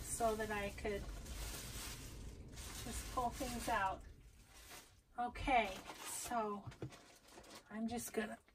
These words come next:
pull things out. Here's her note, so I'd like to keep that on top so I can share that right off. Oh my goodness, oh my goodness. You guys,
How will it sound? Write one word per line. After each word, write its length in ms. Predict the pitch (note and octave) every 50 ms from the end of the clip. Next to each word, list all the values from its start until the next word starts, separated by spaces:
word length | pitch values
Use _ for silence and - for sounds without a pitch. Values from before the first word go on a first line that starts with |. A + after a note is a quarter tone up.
| -
pull 600 | - - - - - C4+ C4+ C4+ C4+ C#4 C#4 C#4+ C#4+
things 420 | - - C4+ C4+ C4 B3 A#3 -
out. 200 | A3 F#3+ - -
Here's 360 | - - - B3+ C#4 C4 -
her 140 | - C4+ A#3+
note, 480 | A3 G#3 G#3 G#3 F#3 F3 F3 E3+ - -
so 260 | - - - G3 G3
I'd 140 | G3+ F#3+ -
like 200 | A3+ A#3 B3 -
to 60 | - -
keep 240 | - - A3+ G#3+ - F#3+ F3+ F#3 -
that 520 | G#3 G#3+ G#3+ G#3 F#3+ F3 F#3+ A3 - - - - - - - - - - - _ _ -
on 180 | G#3 G3+ G3+ G#3
top 400 | - - G3+ F#3 F3 E3+ - - - - - - - - - - - - - - - -
so 160 | - - G3+
I 80 | G3+ G3+ -
can 160 | - G3+ G3+ G3+
share 360 | - - - - A3+ A3 A3 G#3 G3+
that 300 | A3 G#3 G3 F#3+ - - -
right 260 | G#3 G3+ F#3+ F#3+ F#3+ F#3+ F#3 F#3 G3+
off. 380 | A#3+ C4 - - - - B3 B3+
Oh 160 | C4+ C#4 C#4
my 220 | B3 G#3 F3+ F#3 F#3+ F#3+ -
goodness, 360 | A3+ A#3+ B3 B3 B3+ B3 A#3+ - - A3+
oh 100 | A3 A3+
my 140 | A3 A3 G#3+
goodness. 360 | G#3 G3+ F#3+ F3+ F#3 F#3+ - - - - - - - - - - - - - - - - - - - - - - - - -
You 100 | C4+ C4
guys, 540 | - C4+ B3+ C4 B3+ B3+ B3+ B3+ A#3+ -